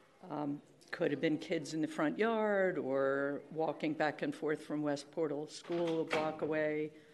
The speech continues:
or cars passing. And as Supervisor Melgar just mentioned, we're, we're all aware of the huge retaining wall collapse that buried Knockash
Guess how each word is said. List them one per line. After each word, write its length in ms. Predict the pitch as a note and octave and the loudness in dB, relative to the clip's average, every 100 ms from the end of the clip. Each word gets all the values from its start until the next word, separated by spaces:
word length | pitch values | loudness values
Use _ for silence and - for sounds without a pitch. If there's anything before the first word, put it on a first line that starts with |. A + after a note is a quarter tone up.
| - _ - | -20 _ -8
or 100 | D#3 | -8
cars 460 | - - D3+ D#3 | -6 -2 0 -2
passing. 680 | - D3+ C3+ C#3 - D3+ D3+ | -4 -2 -2 -2 -2 -2 0
And 340 | D3+ D3+ D3+ D3 - - - - _ _ | -2 -2 -4 -6 -10 -20 -20 -20 _ _
as 460 | D#3+ D3+ C#3+ - - - | -2 -2 -2 -8 -14 -16
Supervisor 500 | - E3 D3+ D3+ C#3 | -8 -6 0 0 0
Melgar 460 | D#3 D3+ D3 D3+ D3 | -2 -2 0 -2 -2
just 260 | D#3 - F3 | -4 -4 -4
mentioned, 520 | D#3+ D3+ - D3 C#3+ | -2 -2 -2 -4 -2
we're, 220 | D3+ D#3 - | -4 -6 -10
we're 260 | F#3 D#3+ D3+ | -8 -4 -2
all 200 | D3+ D3+ | 0 -2
aware 360 | D3 D3+ D3+ | 0 0 0
of 180 | D#3 D#3 | -2 -2
the 280 | D#3+ D#3 D#3+ | -4 -4 -6
huge 340 | - - D3 D3 | -6 -4 -4 -4
retaining 520 | D3 - D3 D3+ D3+ | -8 -6 -4 -2 0
wall 180 | C#3 C#3+ | -2 -4
collapse 680 | - C#3+ C#3+ D3 D3 - | -6 -4 -2 -4 -6 -14
that 360 | - D#3 - - | -6 -6 -6 -4
buried 380 | D#3+ D3 D3 D3+ | -2 -2 -4 -6
Knockash 680 | D#3+ D#3 C#3+ D3 - - | -8 -6 -6 -6 -8 -12